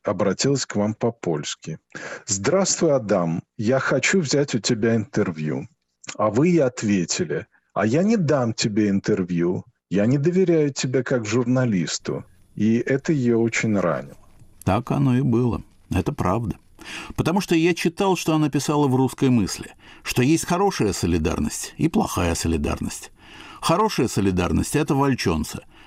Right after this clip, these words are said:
Speaker 2: а плохая солидарность — это мы. Но это значит, что она ничего вообще не понимает.
Speaker 1: Ну и с тех пор она абсолютно с вами не контактировала?
Speaker 2: Абсолютно. Обиделась. Потому что она была женщина, у которой не бывает ошибок.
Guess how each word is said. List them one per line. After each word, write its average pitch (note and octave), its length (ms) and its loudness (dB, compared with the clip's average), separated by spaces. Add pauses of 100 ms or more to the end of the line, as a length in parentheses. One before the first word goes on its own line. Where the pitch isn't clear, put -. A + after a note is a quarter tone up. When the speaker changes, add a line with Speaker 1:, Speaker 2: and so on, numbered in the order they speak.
Speaker 2:
а F#2+ 120 0
плохая D3+ 380 0
солидарность — E2+ 600 0
это C#3+ 200 0
мы. D#2 280 -2 (400)
Но A#3+ 300 2
это G#3+ 180 0
значит, F#3 320 2
что - 220 -2
она F3+ 320 0
ничего D#3+ 560 2
вообще F3 380 0
не A#3+ 100 2
понимает. - 580 -6 (340)
Speaker 1:
Ну C#3 160 2
и F3+ 40 0
с D#3 100 -2
тех - 280 -2
пор D#3 520 0
она B2 280 2
абсолютно B2 640 0
с - 120 -4
вами G#2 260 2
не G2 140 2
контактировала? - 1000 -6 (260)
Speaker 2:
Абсолютно. F2 920 -4 (240)
Обиделась. G#3 720 -2 (440)
Потому D3 260 0
что F#3+ 140 0
она G3 160 2
была G3 240 4
женщина, F3+ 500 2
у F#2+ 60 2
которой B2+ 320 2
не C3+ 140 4
бывает C#3+ 420 2
ошибок. C3+ 540 -2